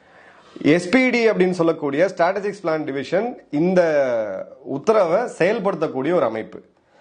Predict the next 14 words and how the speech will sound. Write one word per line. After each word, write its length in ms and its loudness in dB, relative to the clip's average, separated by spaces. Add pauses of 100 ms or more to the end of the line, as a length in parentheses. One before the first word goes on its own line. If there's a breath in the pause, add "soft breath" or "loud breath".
(220 soft breath)
அதுக்கு 320 2
ஸ்ட்ராட்டஜிக் 500 0
ஃபோர்சஸ் 320 -4
கமாண்ட், 300 0
அவங்க 160 -2
விமானப்படை, 560 0
அவங்களோட 220 -2
கடற்படை, 460 -2
அவங்களோட 240 -4
ஏவுகணைகள் 600 0
எல்லாமே 320 2
அவங்க 280 0
கையில 20 0
வச்சிருக்காங்க. 580 -4